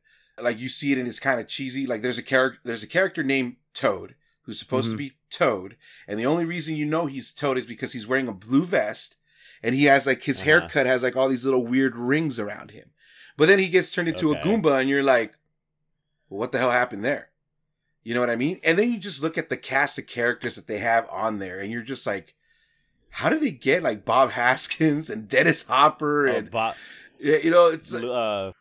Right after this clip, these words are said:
Speaker 2: I wanna
Speaker 3: who was the
Speaker 2: say
Speaker 3: guy
Speaker 2: that
Speaker 3: that
Speaker 2: they
Speaker 3: played,
Speaker 2: had
Speaker 3: uh,
Speaker 2: a
Speaker 3: Luigi?
Speaker 2: really big budget and it was a fucking flop. Thank you, Google,
Speaker 1: Yeah.
Speaker 2: for reading my mind. Get out of my fucking mic, bitch.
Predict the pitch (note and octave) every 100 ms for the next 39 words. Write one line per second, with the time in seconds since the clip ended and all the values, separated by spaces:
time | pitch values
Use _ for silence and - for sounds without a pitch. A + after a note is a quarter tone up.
0 | _ _ _ _ - G3 C4 D#4 F#4+ G4
1 | G3+ G3+ A3+ B3 F3+ D3+ C#3+ C3 F3 F3
2 | A3 G#3 D3 B2+ C3+ B2+ C#3+ G3 D#3+ A#2
3 | E3+ A2+ - C#3 C#3 E2 - - _ _
4 | _ _ C#3+ C#3 C#3 C#3 B2+ A#2 - -
5 | F#3 F#3 B2+ C3+ - A#2+ C#3+ B2 D#2+ -
6 | C#3 D3 C#3+ A2+ A2 G2 G#2+ G#2+ G#2 G2
7 | A#2 A2+ A2 G#2 G#2+ B2+ G#2+ - - G#2+
8 | A#2 A2+ A2 G#2 - C#3 B2 G#2+ G2+ A2+
9 | - D#2+ G2 - -